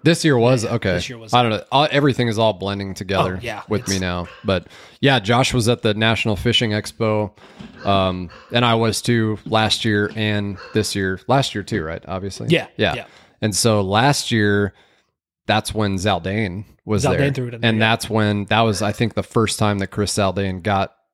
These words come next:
Speaker 2: Yep.
Speaker 1: his hands on one of your baits and then started fishing it.
Speaker 2: Yeah.
Speaker 1: That was like, was that the first big tournament exposure or pro, you know, elite guy exposure to a big bait like that? Maybe
Speaker 2: I'm
Speaker 1: in
Speaker 2: trying to think.
Speaker 1: person.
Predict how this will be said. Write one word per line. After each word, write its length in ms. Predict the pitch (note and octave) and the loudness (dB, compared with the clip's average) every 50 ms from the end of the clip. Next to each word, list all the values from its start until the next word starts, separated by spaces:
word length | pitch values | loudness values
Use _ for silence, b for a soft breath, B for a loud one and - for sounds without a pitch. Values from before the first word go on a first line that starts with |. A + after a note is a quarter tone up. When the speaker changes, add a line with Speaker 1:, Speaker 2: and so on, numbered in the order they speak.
| _ _ _ _ - | _ _ _ _ 0
Speaker 2:
Yep. 280 | D#3 D#3+ - - _ | 0 0 0 -2 _
Speaker 1:
his 260 | - A#2 B2 A#2 - | 0 2 2 2 2
hands 340 | - A#2+ A#2+ A2+ A2 A2 G#2 | 2 2 2 2 2 0 0
on 240 | A2 G#2+ G#2 G2 G2 | 0 0 0 -2 -2
one 140 | G#2+ A2 A2 | -2 0 0
of 60 | G#2 | 0
your 160 | G2+ A2+ C#3+ D#3 | 2 2 2 4
baits 500 | A#2+ A2 G2+ G2+ G#2+ G#2 - - - - | 4 2 2 2 0 -2 -4 -8 -12 -8
and 240 | - A2+ A2 G#2 | -6 -4 -2 0
then 320 | G3+ G3 F#2+ F#2+ F#2+ F#2+ - | 0 -2 -2 -2 -4 -8 -10
started 360 | - - - G#2 F2+ E2+ D#2+ - | -12 -8 -4 -4 -4 -4 -6 -6
fishing 300 | - A#2 C3+ - - - | -4 -4 -4 -4 -6 -8
it. 160 | - - - - | -12 -14 -8 -2
Speaker 2:
Yeah. 240 | D3+ E3 D3+ A#2 - - - - - _ | 0 0 0 -2 -4 -10 -18 -20 -4 _
Speaker 1:
That 100 | - B2+ | 2 2
was 100 | C#3 A#2+ | 4 4
like, 180 | A2+ A#2+ A#2+ - | 2 2 0 0
was 140 | B2 B2 A#2 | 2 4 4
that 140 | C#3+ - | 4 4
the 60 | - A2 | 2 0
first 340 | - - C3+ C3+ A#2+ - - | 2 2 2 2 2 0 0
big 400 | - A2+ A#2+ B2+ C3+ A#2 A#2+ - - _ _ _ _ _ _ - | 2 4 4 4 2 0 -6 -14 -20 _ _ _ _ _ _ -2
tournament 340 | - C3+ B2+ C3 C#3 C#3 D3 | 0 2 4 4 4 2 2
exposure 580 | C#3+ - - - C3+ C#3 C3+ C3 D#3 D#3 D3+ - | 0 -2 0 0 2 2 2 2 0 -2 -2 0
or 120 | A#2 A2+ | 0 0
pro, 480 | G2+ - - - B2 A#2+ A#2+ A#2+ B2 - - _ | 0 0 0 2 2 4 4 2 2 0 -4 _
you 60 | - A#2+ | 0 2
know, 120 | A2+ G#2+ | 2 2
elite 240 | G2+ G2 A2+ A#2 - | 2 0 -2 -2 -2
guy 200 | - C3 B2 B2 | 0 2 2 2
exposure 600 | A#2+ - - - - B2 B2 B2 A2+ B2+ B2+ B2 | 0 0 -4 -2 0 2 2 2 2 0 0 -2
to 260 | - _ - - C3 | -4 _ -2 0 0
a 40 | B2 | 0
big 240 | A2 A#2 B2 A#2 A2 | 2 0 0 0 0
bait 220 | G#2+ B2+ B2 - | 0 0 0 0
like 180 | - A#2+ A#2+ - | -2 -6 -4 -2
that? 180 | C3+ C3 B2+ B2 | 0 0 2 2
Maybe 220 | D3+ F#3 G3 D#3 | 2 4 4 2
Speaker 2:
I'm 100 | - D#3+ | 2 0
Speaker 1:
in 40 | D3 | -2
Speaker 2:
trying 160 | - A#2 A2+ | -4 -2 -2
to 60 | A2+ - | -2 -4
think. 240 | D#2 D#2 E2+ | -6 -10 -10
Speaker 1:
person. 0 | G#2+ | -12